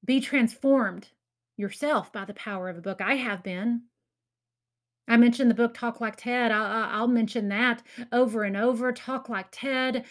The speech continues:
by Carmine Gallo. Start with Why, Simon Sinek. There, I mean, I could, I could go on and on.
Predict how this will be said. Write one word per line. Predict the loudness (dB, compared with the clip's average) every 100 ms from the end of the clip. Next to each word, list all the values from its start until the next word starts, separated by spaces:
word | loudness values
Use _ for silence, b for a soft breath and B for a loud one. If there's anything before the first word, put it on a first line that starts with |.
| B -12
by | -4 -2 -2
Carmine | -4 0 0 0 -2
Gallo. | 0 0 2 4 4 2 -2 B B
Start | -12 -4 -2 0 -2
with | -6 -6
Why, | -2 2 2 2 0
Simon | -2 0 2 2 0
Sinek. | -6 0 4 4 2 -2 -12 B -18 -6
There, | 0 2 2 0 -6
I | -2 2
mean, | 4 4
I | 0
could, | -4 -6
I | -4
could | -4 -4
go | -4 -2
on | -2 0 -2
and | -2
on. | 0 0 -2 -6